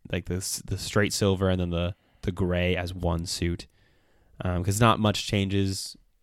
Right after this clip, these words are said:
besides adding all the guns. Um, so kind of working my way through, I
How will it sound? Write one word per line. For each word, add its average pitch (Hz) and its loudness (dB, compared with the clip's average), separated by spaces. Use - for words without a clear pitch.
besides 92 -6
adding 98 -2
all 90 -4
the 90 -8
guns. 95 -10
Um, 95 0
so - -2
kind 135 4
of 139 2
working 131 4
my 120 2
way 107 2
through, 98 0
I 117 2